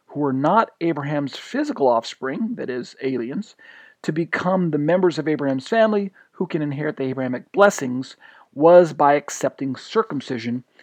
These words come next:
an entrance requirement into the people of God." So, I hope you guys are kinda catching the intent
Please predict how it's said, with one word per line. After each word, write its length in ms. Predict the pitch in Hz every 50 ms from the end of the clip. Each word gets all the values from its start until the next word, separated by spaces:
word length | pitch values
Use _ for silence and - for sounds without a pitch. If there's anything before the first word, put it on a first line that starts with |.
| _ _ _ _ _ -
an 120 | 185 180
entrance 420 | 175 165 151 - - 160 151 - -
requirement 600 | 156 - - - 127 127 131 131 135 127 117 - _ _ _ -
into 180 | 135 135 120
the 140 | 127 131 127
people 500 | - - 123 113 - 131 123 113 117 - _ _ _ _ _ _
of 180 | - 131 127 214
God." 380 | - 135 117 107 95 - - - _ _ _ _ _ _ _ _ _ _ _ _ _ _ _ _ - - _ _
So, 260 | - - 160 127 - - _ _ _ _
I 60 | - 143
hope 160 | 175 185 214
you 60 | 208
guys 220 | 208 190 175 147
are 120 | 160 151 139
kinda 320 | - - - 175 165 147
catching 460 | 127 - - 165 156 156 - 151 143
the 160 | 131 127 120 -
intent 640 | - 147 147 143 135 - - 180 190 147 117 - -